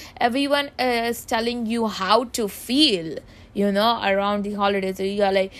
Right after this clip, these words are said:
you're expected to be happy, you're expected to be cheerful, you're expected to be grateful. You have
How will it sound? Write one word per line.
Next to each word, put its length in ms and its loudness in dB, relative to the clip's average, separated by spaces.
you're 120 0
expected 460 -2
to 60 -4
be 140 -6
happy, 440 0
you're 280 -2
expected 520 -10
to 60 -6
be 160 -4
cheerful, 600 0
you're 180 -4
expected 420 -6
to 80 -8
be 120 -8
grateful. 540 0
You 120 -4
have 160 -6